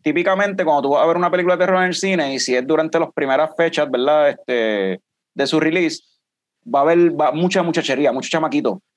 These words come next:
de high school va a ver películas de terror porque, pues, pues, para joder, es una película para vacilar y asustarse uno a otro y pegar gritos y jodienda. Entonces, si tú vas a ver la película de verdad, <laughs> tú terminas encojonado porque no te dejan ver la película.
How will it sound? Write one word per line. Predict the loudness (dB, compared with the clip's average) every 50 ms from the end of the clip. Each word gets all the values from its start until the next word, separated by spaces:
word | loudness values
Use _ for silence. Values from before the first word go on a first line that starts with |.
| _ _ -4
de | -2 -2
high | -2 -2 -4 -4
school | -4 -4 -2 0 0 -2 -4 -6 _ -6
va | -2 0 0 2 2 2
a | 2
ver | 2 0 0 0
películas | -2 -4 -2 -2 0 0 0
de | 0 -2
terror | -2 0 0 0 0 0
porque, | -2 -4 -2 -2 -2 -2
pues, | 0 0 -2 -2 -4
pues, | -10 -14 -8 -4
para | -4 -2
joder, | -2 -2 0 0 2 2 2 2 2 2
es | 2 2 2 2 2
una | 2 0 0
película | 0 0 0 0 2 2
para | 4 4 2
vacilar | 2 2 2 2 2 2 2 2 2 2 2
y | 0
asustarse | 0 -2 -4 -6 _ -2 -2 0 0 0 0
uno | 0 0 2 2
a | 2 4
otro | 4 4 4 2 2 0 2 2
y | 2 2
pegar | 2 2 0 2 2
gritos | 0 0 0 0 -2 -2 -2 0 2
y | 2
jodienda. | 2 2 2 0 0 2 2 0 2
Entonces, | 2 0 0 0
si | 0
tú | 2 2
vas | 2 2 4
a | 2
ver | 2 2
la | 2 2 2
película | 2 2 2 2 2 2 2 2 4
de | 4 4
verdad, | 2 2 2 0 0 0 0 -2 -2 -2
<laughs> | -4
tú | -4 -4
terminas | -2 -2 -2 0 0 0 0 -2
encojonado | -2 -2 -2 0 2 2 2 2 2 0 0
porque | 0 -2 0
no | 0
te | 0 2
dejan | 2 2 0 0
ver | 0 0
la | 2 2
película. | 0 0 0 0 -2 -4